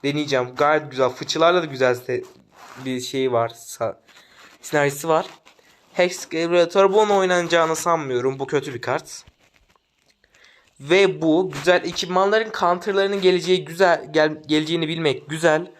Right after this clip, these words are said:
Ve Demacia için bu kart gayet güzel. Oynanır mı? Meta'ya göre. Neyse, bugün kartlar bu kadardı. Beni izlediğiniz için teşekkür ederim diyeyim. Sonraki videolarda görüşmek üzere.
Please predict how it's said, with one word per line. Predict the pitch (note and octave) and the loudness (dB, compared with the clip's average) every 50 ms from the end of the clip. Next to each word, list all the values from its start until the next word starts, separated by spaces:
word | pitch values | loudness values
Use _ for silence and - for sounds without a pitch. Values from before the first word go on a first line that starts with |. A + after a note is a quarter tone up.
| _ _ _ _ _ _ _ _ _ _ - - - | _ _ _ _ _ _ _ _ _ _ -20 -10 -2
Ve | D#3 E3+ E3 | 0 0 4
Demacia | D#3+ F3 F3+ F#3+ G3 G3 - G3+ | 4 4 4 4 0 0 -2 -6
için | F#3 F#3 F#3 F3+ | -6 -6 -6 -6
bu | F3 F3+ | -6 -2
kart | - F#3+ E3+ D#3+ D3+ C#3+ | 0 -2 -2 -2 0 2
gayet | D#3+ E3+ F#3 G3 F#3+ F3+ D#3+ | 2 4 2 2 -2 -6 -14
güzel. | D#3 D3+ E3+ F3+ G3+ A3+ - _ _ _ _ _ _ _ _ _ _ _ _ _ _ _ _ _ _ _ _ _ _ _ _ _ _ _ _ _ _ _ _ _ _ _ _ _ _ _ _ _ _ _ _ _ _ _ _ _ | -8 -4 -4 -4 -4 -6 -14 _ _ _ _ _ _ _ _ _ _ _ _ _ _ _ _ _ _ _ _ _ _ _ _ _ _ _ _ _ _ _ _ _ _ _ _ _ _ _ _ _ _ _ _ _ _ _ _ _
Oynanır | - A3 A#3 A#3+ A#3+ A3+ G#3+ G#3+ | 2 2 4 4 4 4 2 2
mı? | A3 A#3 B3 B3+ B3 A3 G3 - - | 2 0 0 -2 -2 -6 -8 -4 0
Meta'ya | G3+ G3 F#3+ F#3+ D#3 C3 | 0 0 0 2 0 0
göre. | B2 A#2 A#2+ B2 B2+ D3 - _ _ _ _ _ _ _ _ _ _ _ _ _ | 0 -2 -4 -4 -4 -8 -12 _ _ _ _ _ _ _ _ _ _ _ _ _
Neyse, | - A3 A3 A3 - F#3+ F3+ E3+ F#3 | -6 -4 -4 0 0 0 0 -2 -6
bugün | G#3+ A3 A#3+ A3 | -6 -4 -4 -4
kartlar | A3 - A3 G3+ G#3+ G#3 G3 G3 F#3+ | -2 -2 -2 0 2 0 0 0 -2
bu | |
kadardı. | A3+ - G3+ E3+ D#3 C#3 C3 - D3 E3 G#3 - _ _ _ _ _ _ _ _ _ _ _ _ _ _ _ _ _ | -2 -2 0 2 2 0 0 -2 -6 -10 -10 -12 _ _ _ _ _ _ _ _ _ _ _ _ _ _ _ _ _
Beni | F3+ F#3+ G3+ | -2 0 0
izlediğiniz | G#3 F#3+ G3+ G3+ F#3 F#3+ G3+ G3 F#3+ G3 | 0 0 -2 -2 -2 -4 -6 -4 -2 -2
için | - F#3+ F3+ | -2 -2 -4
teşekkür | E3 - F3 D#3+ E3+ F3+ F3 F3 - F#3+ | -6 -6 -8 -4 -4 -6 -6 -4 -4 -4
ederim | D#3+ C#3 C3+ B2+ C3 D#3 D#3+ _ _ _ | -4 -4 -6 -8 -10 -14 -16 _ _ _
diyeyim. | C3 B2+ C3 C#3+ F3 F#3 - _ _ _ _ _ _ _ _ _ _ _ _ _ _ _ _ _ _ _ _ _ | -12 -10 -10 -10 -10 -12 -16 _ _ _ _ _ _ _ _ _ _ _ _ _ _ _ _ _ _ _ _ _
Sonraki | - - G3+ G#3 G#3 G#3 G#3 | -4 0 0 0 0 -2 -8
videolarda | F#3+ F3+ F3 F3+ F3 F3 E3+ E3 E3 | -8 -4 0 2 2 2 0 0 -4
görüşmek | D#3 D#3+ E3 E3 E3 - G3+ F#3+ E3 | -4 -2 -4 -4 -4 -6 -6 -8 -6
üzere. | C#3+ C#3 B2+ C3 C#3 F3 | -6 -6 -6 -6 -6 -10